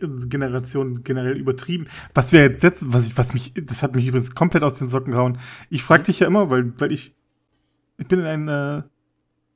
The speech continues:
Speaker 1: erwachsenes Kind. Mich interessiert Spielzeug eigentlich immer noch genauso wie, wie damals. Ich muss, es ist
Speaker 2: Mhm.
Speaker 1: bei mir nur anders, aber
Speaker 2: Ja.
Speaker 1: mich interessiert immer, du hast Kinder, was haben die zu Weihnachten bekommen?
Speaker 2: Ja.
Speaker 1: Und dann sagst du mir, alle Ernstes,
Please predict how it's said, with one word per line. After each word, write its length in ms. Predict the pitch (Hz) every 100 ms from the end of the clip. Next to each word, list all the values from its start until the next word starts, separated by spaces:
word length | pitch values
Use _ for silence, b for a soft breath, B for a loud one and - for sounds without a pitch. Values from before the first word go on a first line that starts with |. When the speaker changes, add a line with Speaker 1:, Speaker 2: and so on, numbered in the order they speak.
| _
Speaker 1:
erwachsenes 560 | - 156 185 - 185 -
Kind. 400 | - 131 110 - _ -
Mich 240 | 151 151
interessiert 380 | 156 165 - -
Spielzeug 480 | - 233 - 190 -
eigentlich 220 | 196 190
immer 140 | 190 175
noch 160 | 165
genauso 360 | - 160 170 156
wie, 100 | 147 - -
wie 100 | 143
damals. 400 | 147 143 131 123
Ich 80 | 143
muss, 300 | 175 156 -
es 180 | 165 190
ist 200 | 117 156
Speaker 2:
Mhm. 160 | 156
Speaker 1:
bei 60 | 147
mir 100 | 160
nur 120 | 147
anders, 380 | 143 220 285 - B B B B
aber 140 | -
Speaker 2:
Ja. 120 | 110 135
Speaker 1:
mich 120 | -
interessiert 340 | 165 135 220
immer, 160 | 190 180
du 180 | 135 135
hast 140 | 143
Kinder, 200 | 185 170
was 160 | 156 147
haben 140 | 143
die 100 | 123
zu 140 | - 131
Weihnachten 340 | 127 123 127
bekommen? 380 | 120 131 117 113 _ _ _ - b
Speaker 2:
Ja. 140 | 156
Speaker 1:
Und 40 | 135
dann 120 | 127
sagst 320 | 143 202 -
du 60 | 202
mir, 340 | 143 170 233 _ _ _ _ -
alle 200 | 214 247
Ernstes, 800 | 180 190 - 156 208 - -